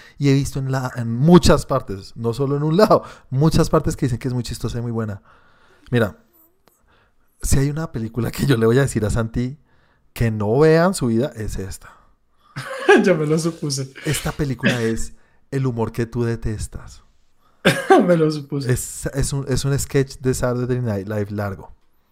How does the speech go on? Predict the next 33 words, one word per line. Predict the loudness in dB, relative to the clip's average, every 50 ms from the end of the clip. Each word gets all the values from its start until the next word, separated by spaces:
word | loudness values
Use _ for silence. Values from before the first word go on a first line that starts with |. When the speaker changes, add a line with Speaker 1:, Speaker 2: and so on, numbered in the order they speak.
| _ _ _
Speaker 1:
toda | -12 -10 -8 -8
la | -10 -10
película. | -12 -12 -8 -4 -4 -4 -2
Speaker 2:
Ok. | -2 -2 -2 -2 _ _ _ _ _ _ _ _ _ _ _ _ _ _ _ _ -4
Speaker 1:
Y | 0 4 6
es | 6
Speaker 2:
Porque | 6 6 8
Speaker 1:
la | 8 6 6
Speaker 2:
estuve | 6 6 8 8 10
Speaker 1:
peor | 10 10 6 4 4 4
película | 4 4 4 4 2 2 2 2 4
que | 4 4
he |
visto | 4 2 2 0 0 0
en | 0 -2 -4 -6 -8 -10
mucho | -8 -8 -6 -6 -4 -4 -4 -4 -4 -4 -4 -4 -6 -6
tiempo. | -6 -8 -12 -12 -14 -18 -20 -20 _ _ _ _ -4
Speaker 2:
Estuve | -2 0 4 8 8 8 10 8
a | 6 4 2 0 4
punto | 6 8 8 8 8 6 6
de | 6 6
verla | 6 4 2 2 0 -2 -4 -4 -6
Speaker 1:
No. | -6
Speaker 2:
hasta | -6 -4 -4 -6 -6
que | -6 -6
creo | -4 -2 -2 0
que | 0 0
vi | 2 2 2
el | 2 0 -4
póster | -4 -4 -4 -4 -4 -4 0 0 0 0 0 -4
y | -2 0
vi | 2 4 4 4
el, | 4 2 0 -4 -6